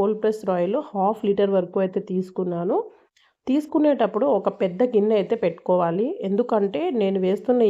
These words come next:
ఇంగ్రీడియంట్స్ బాయిల్ అవుతున్నప్పుడు మీరు లో ఫ్లేమ్‌లో పెట్టుకున్నా కూడా పొంగిపోతుంది. So అందుకోసం అనేసి మీరు పెద్దది పెట్టుకొని హాఫ్ లీటర్ ఆయిల్ వేసుకొనేసి ఒక థర్టీ to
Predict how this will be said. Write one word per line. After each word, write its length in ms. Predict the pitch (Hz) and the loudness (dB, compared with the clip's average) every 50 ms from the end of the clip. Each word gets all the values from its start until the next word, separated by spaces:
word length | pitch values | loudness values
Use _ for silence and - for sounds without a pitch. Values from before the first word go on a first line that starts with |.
| 190 | 4
ఇంగ్రీడియంట్స్ 720 | 196 208 208 226 240 226 240 226 214 190 196 185 - - 233 202 185 185 | 2 0 0 -2 -2 -2 0 0 2 0 0 -2 -2 -2 -2 0 0 -2
బాయిల్ 300 | 180 180 196 214 233 233 214 | -2 0 0 2 2 2 2
అవుతున్నప్పుడు 560 | 190 170 - 190 190 190 185 170 170 - 214 240 240 226 | 0 0 -2 -2 0 0 -2 -2 -4 -4 -4 -2 0 0
మీరు 160 | 208 196 190 185 190 | 0 2 2 0 0
లో 100 | 190 196 220 214 | 2 0 0 0
ఫ్లేమ్‌లో 340 | - 214 208 202 202 202 190 190 185 | 0 0 0 2 2 0 0 0 -2
పెట్టుకున్నా 480 | 170 - - - - 185 185 185 175 170 175 196 | -4 -4 -6 -6 -4 -2 0 0 0 -2 -2 -2
కూడా 140 | 185 233 254 247 - 240 | -2 -2 -2 -2 0 0
పొంగిపోతుంది. 720 | 202 208 202 214 208 214 208 196 190 - 170 160 156 156 170 _ _ - _ _ _ _ _ _ | 0 0 0 0 0 2 2 0 0 -2 -8 -10 -10 -12 -16 _ _ -20 _ _ _ _ _ _
So 80 | - 214 196 175 170 | -4 -2 -2 0 0
అందుకోసం 540 | 175 185 226 226 240 220 214 214 - 180 185 175 | 2 0 2 4 4 2 2 2 0 -2 -2 -2
అనేసి 380 | 175 165 165 170 - - 320 427 494 - _ _ _ _ _ _ - | -2 -2 -2 -4 -4 -6 -6 -6 -6 -8 _ _ _ _ _ _ -4
మీరు 160 | 208 202 214 - | -2 -2 -2 0
పెద్దది 280 | 202 185 165 190 185 180 180 | -2 -2 0 0 -2 0 0
పెట్టుకొని 440 | 180 165 - - - 180 160 170 254 320 - | -2 -2 -4 -6 -8 -8 -4 -4 -4 -4 -2
హాఫ్ 260 | - 214 190 185 190 - 202 | 0 0 0 0 0 -2 -2
లీటర్ 240 | 190 190 196 226 220 202 175 | 0 0 2 2 2 2 2
ఆయిల్ 200 | 165 175 190 202 196 196 | 2 0 0 -2 -2 0
వేసుకొనేసి 720 | 190 190 190 196 - 185 170 170 165 165 165 170 - 294 370 453 - 190 | -2 -2 -4 -4 -4 -4 -2 0 -2 -2 -2 -4 -4 -4 -4 -2 -2 -4
ఒక 120 | 180 - 185 185 - | -4 -4 -4 -4 -4
థర్టీ 320 | 190 175 - - - 233 247 277 330 - - | -6 -6 -6 -6 -4 -4 -2 -2 -4 -6 -6
to 100 | 269 | -6